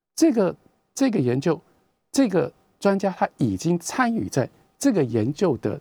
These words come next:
这个合作的方案当中，合作案里面，你说他审核，他怎么审核？这是标准的球员兼裁判，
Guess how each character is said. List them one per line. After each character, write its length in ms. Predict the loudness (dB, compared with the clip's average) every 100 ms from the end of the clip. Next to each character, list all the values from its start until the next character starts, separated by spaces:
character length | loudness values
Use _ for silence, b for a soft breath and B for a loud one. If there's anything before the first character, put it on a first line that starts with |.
| -12
这 200 | 0 0
个 260 | 0 -6 -6 _
合 220 | -2 0
作 160 | 2 0
的 180 | -4 -8 _ _ _ _
方 100 | 0
案 120 | 2 0
当 180 | -2
中， 140 | -2 -6 _ _ _
合 220 | _ 0
作 120 | 0 0
案 200 | -2 -2
里 80 | -2
面， 160 | -2 -2 b b b b _ _ _ _
你 80 | -2
说 120 | -2
他 140 | 0 -2
审 260 | -4 -6
核， 180 | -6 -8 -10 _ _ _ -2
他 140 | 2
怎 80 | 2
么 40 |
审 160 | 0 -6
核？ 120 | -6 -12 -16 _ _ _ _ _
这 160 | -4 -2
是 100 | -2
标 300 | -4 -2 -2
准 200 | -4 -10 -10
的 180 | -12 -12 _ _ _ _ _ _ _ _ -8
球 240 | -2 0
员 100 | 0
兼 160 | -2 -4
裁 160 | -6
判， 200 | -8 -12